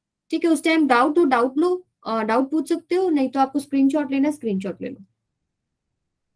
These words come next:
ठीक है, ले लिया आप? हाँ जी, ओके। हाँ, तो मैं आपको क्या बता रही थी, मान ली,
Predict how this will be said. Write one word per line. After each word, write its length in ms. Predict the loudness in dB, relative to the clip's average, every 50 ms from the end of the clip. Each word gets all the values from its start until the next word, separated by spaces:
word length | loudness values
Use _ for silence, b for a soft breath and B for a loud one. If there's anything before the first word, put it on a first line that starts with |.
| _ _ _ _ _ _ _ _ _ _ _ _ _ _ _ _ _ _ _ _ _ _ _ _ -6
ठीक 220 | -4 -4 -2 -2
है, 240 | -2 -2 -2 -4 -8 _ _ _ _ _ _ _ _ _ _ _ _ _ _ _ _ _ _ 2 4
ले 100 | 6 6
लिया 220 | 6 6 6 4
आप? 220 | 4 2 0 -4 _ _ _ _ _ _ _ _ _ _ _ _ _ _ _ _ _ _ _ _ _ _ _ _ _ _ _ _ _ _ _ _ _ _ _ _ _ _ _ _ _ _ _ _ _ _ _ _ _ _ _ _ _ _ _ _ _ _ _ _ _ _ _ _ _ _ _ _ _ -6
हाँ 80 | -4 -2
जी, 400 | 0 2 4 4 2 2 -2 -8 _ _ _ _ _ _ _ _ _ _ _ _ _ _ _ _ _ _ _ _ _ _ _ -6
ओके। 300 | -6 -6 -6 -8 -16 -20 _ _ _ _ _ _ _ _ _ _ _ _ _ _ _ _ _ _ _ _ _ _ _ _ _ _ _ _ 0
हाँ, 100 | 0 2 4
तो 80 | 6
मैं 120 | 6 6 6
आपको 220 | 4 2 0 0
क्या 180 | 2 2 2 2
बता 200 | 2 2 2 2
रही 100 | 2 4
थी, 100 | 4 4
मान 220 | 4 4 4 2
ली, 160 | 0 -2 -2